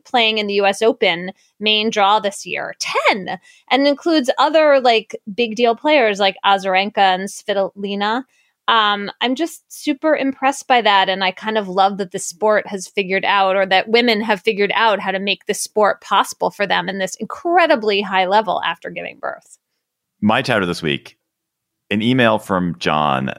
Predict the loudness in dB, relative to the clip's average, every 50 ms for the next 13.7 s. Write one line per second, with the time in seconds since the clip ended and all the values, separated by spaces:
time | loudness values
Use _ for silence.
0 | -16 _ _ _ _ _ _ _ _ _ _ _ _ _ _ _ _ _ -12 -6
1 | -4 -4 -2 -2 -2 -2 -2 -2 -2 -2 -2 0 0 -2 0 -2 -4 -4 -4 -4
2 | -4 -4 -4 -6 -8 -10 -14 _ _ _ -6 -6 -4 -2 -2 -2 -2 -2 -4 -8
3 | _ _ _ _ _ -2 0 0 0 0 -2 -4 -4 -4 -4 -2 -2 -2 -2 -4
4 | -8 -8 -10 -10 -10 -10 -12 -6 -4 -4 -4 -2 -4 -4 -2 0 0 0 0 -2
5 | -6 -4 -4 -4 -2 0 2 2 2 2 0 -4 -8 -12 _ _ -10 -8 -4 -4
6 | -4 -4 -4 -4 -6 -6 -6 -6 -4 -2 -2 -2 -2 -2 -4 -6 -6 -4 -4 -4
7 | -2 -2 -2 -2 -2 -2 -2 -2 -2 -4 -4 -6 -8 -8 -10 -14 -20 -20 -20 -20
8 | _ _ _ -2 0 0 2 2 0 0 -2 -4 -4 -4 -4 -2 0 0 0 0
9 | 0 0 0 -2 -2 -4 -2 -2 0 0 2 2 2 0 0 -2 -2 -2 -2 -2
10 | -4 -4 -2 0 0 2 2 0 -2 0 0 2 2 2 2 0 -2 -4 -6 -4
11 | -6 -6 -4 -4 -4 -2 -4 -4 -4 -6 -6 -4 -4 -4 -6 -8 -12 -12 -8 -6
12 | -6 -6 -6 -6 -8 -4 -4 -2 -2 -2 -4 -4 -4 -6 -8 -6 -2 -2 -2 0
13 | 0 0 -2 -2 -4 -4 -4 -4 -4 -4 -8 -12 -16 -16